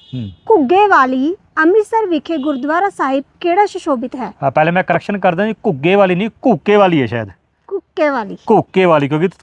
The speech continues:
Speaker 1: ਕਈ ਵਾਰ ਸ਼ਬਦਾਵਲੀ ਵਿੱਚ ਲੱਗ ਜਾਂਦਾ ਹੈ। ਘੂਕੇ ਵਾਲੀ
Speaker 2: ਘੁੱਕੇ ਵਾਲੀ।
Speaker 1: ਅੰਮ੍ਰਿਤਸਰ ਵਿਖੇ ਕਿਹੜਾ ਗੁਰਦੁਆਰਾ ਸਾਹਿਬ ਸੁਸ਼ੋਭਿਤ ਹੈ ਜੀ?
Speaker 2: ਹਾਂਜੀ।
Speaker 1: ਜਿਨ੍ਹਾਂ ਨੂੰ ਪਤਾ ਹੈ, ਕੁਮੈਂਟ ਰਾਹੀਂ ਜਵਾਬ ਦੇ ਸਕਦੇ ਹਨ। ਘੂਕੇ ਵਾਲੀ ਅੰਮ੍ਰਿਤਸਰ ਵਿਖੇ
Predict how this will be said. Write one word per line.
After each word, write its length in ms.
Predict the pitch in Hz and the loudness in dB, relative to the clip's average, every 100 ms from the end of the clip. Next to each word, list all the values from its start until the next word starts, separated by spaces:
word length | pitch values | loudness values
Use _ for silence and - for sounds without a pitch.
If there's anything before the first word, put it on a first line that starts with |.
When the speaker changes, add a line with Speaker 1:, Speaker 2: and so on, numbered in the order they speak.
| _ | _
Speaker 1:
ਕਈ 100 | 175 | 0
ਵਾਰ 120 | 175 | 0
ਸ਼ਬਦਾਵਲੀ 520 | 180 160 139 147 143 175 | 0 0 2 0 2 -2
ਵਿੱਚ 120 | 165 | -2
ਲੱਗ 120 | 156 135 | -2 0
ਜਾਂਦਾ 240 | 139 139 | -2 -2
ਹੈ। 60 | 208 _ _ _ _ 233 | -4 _ _ _ _ -2
ਘੂਕੇ 400 | 156 - 214 226 | -2 0 2 4
ਵਾਲੀ 380 | 196 151 170 254 349 | 4 2 -2 -6 -10
Speaker 2:
ਘੁੱਕੇ 260 | 339 - | -8 0
ਵਾਲੀ। 160 | 165 180 | 0 0
Speaker 1:
ਅੰਮ੍ਰਿਤਸਰ 500 | 180 190 208 - 180 | -2 -2 -2 -2 -2
ਵਿਖੇ 400 | 147 - 147 190 - _ _ | -4 -6 -6 -8 -14 _ _
ਕਿਹੜਾ 280 | 175 214 226 | 0 4 2
ਗੁਰਦੁਆਰਾ 420 | 170 147 160 160 | 0 0 2 2
ਸਾਹਿਬ 300 | - 151 165 | 2 0 0
ਸੁਸ਼ੋਭਿਤ 440 | - 131 135 127 127 135 | -4 -8 -6 -6 -6 -2
ਹੈ 120 | 143 | 0
ਜੀ? 60 | |
Speaker 2:
ਹਾਂਜੀ। 140 | 120 175 | 0 -2
Speaker 1:
ਜਿਨ੍ਹਾਂ 180 | 151 180 | 0 0
ਨੂੰ 100 | 180 | 0
ਪਤਾ 280 | 156 175 | 0 2
ਹੈ, 160 | 170 180 | 2 2
ਕੁਮੈਂਟ 360 | - 147 147 139 | -2 -4 -2 -2
ਰਾਹੀਂ 120 | 143 | -2
ਜਵਾਬ 160 | 139 | -2
ਦੇ 80 | 131 | -4
ਸਕਦੇ 280 | 120 139 151 | -8 -6 -2
ਹਨ। 140 | 165 190 - _ _ - | -2 -4 -14 _ _ -2
ਘੂਕੇ 300 | 151 - 170 | -2 0 2
ਵਾਲੀ 280 | 165 160 196 | 2 0 -2
ਅੰਮ੍ਰਿਤਸਰ 460 | 151 147 139 147 | -2 -4 -2 -2
ਵਿਖੇ 360 | 127 110 147 | -2 -4 -4